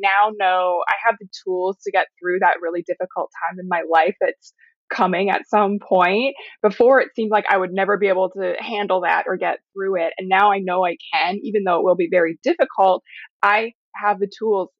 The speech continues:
within my own brain to help me get through that. Plus, I have an incredible support system. And one of the things that I think we learn when we use psilocybin is not, we, we may know that we have a support system, but to really feel it,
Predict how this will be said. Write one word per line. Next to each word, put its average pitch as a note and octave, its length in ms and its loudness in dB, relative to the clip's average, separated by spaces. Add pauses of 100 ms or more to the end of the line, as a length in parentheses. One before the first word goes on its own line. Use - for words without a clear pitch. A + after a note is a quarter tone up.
(300)
within G3+ 300 -4
my F#3+ 160 0
own G3 200 -2
brain F#3 500 0
to - 60 -18
help G#3+ 200 -4
me G3 140 -4
get F#3+ 160 -4 (120)
through G#3 200 -4
that. F3+ 220 2 (180)
Plus, A3+ 180 0 (100)
I - 40 -4
have G3+ 160 -4
an G3+ 100 -4
incredible F#3+ 500 -2
support - 480 -2
system. F3+ 400 -6
And D#3+ 120 -8
one G#3 140 2
of G3+ 60 2
the G3+ 140 0
things F#3+ 260 -2
that F#3+ 100 2
I F3 80 -2
think F#3+ 200 -4
we F3+ 180 0
learn E3+ 240 2
when F3+ 100 -2
we F3 100 -4
use E3 240 -8
psilocybin F3+ 640 2 (460)
is G3+ 280 6 (160)
not, A#3 320 0
we, A#3+ 240 0
we B3 140 0
may D#4+ 200 2
know G#3 520 2
that C4+ 100 2
we C4 120 -2
have C4 200 -2
a C4+ 60 -4
support C#4+ 440 -4
system, D4+ 460 -10 (300)
but A3+ 100 -4
to B3 120 2
really C4 440 4 (140)
feel G3+ 300 0
it, C#4+ 180 4